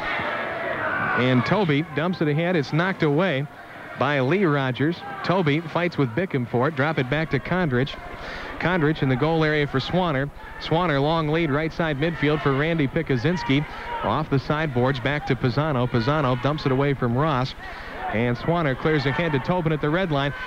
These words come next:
Shovels it over to Maurer. Maurer looking for a feed in the corner. It's Randy. Randy to Maurer. He scores!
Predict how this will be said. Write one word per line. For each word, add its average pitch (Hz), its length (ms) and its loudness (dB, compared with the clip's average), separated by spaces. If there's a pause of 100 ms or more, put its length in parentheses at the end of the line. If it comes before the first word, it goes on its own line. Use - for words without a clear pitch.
Shovels 175 320 2
it 165 80 4
over 170 180 2
to 156 80 2
Maurer. 160 400 0 (200)
Maurer 165 360 0
looking 165 240 -2
for 165 160 0
a 151 40 -2
feed 180 280 -2
in 170 40 2
the 156 80 2
corner. 190 360 0
It's 151 120 -4
Randy. 175 380 0
Randy 233 300 0
to 233 80 0
Maurer. 349 380 2
He 349 60 2
scores! 330 840 0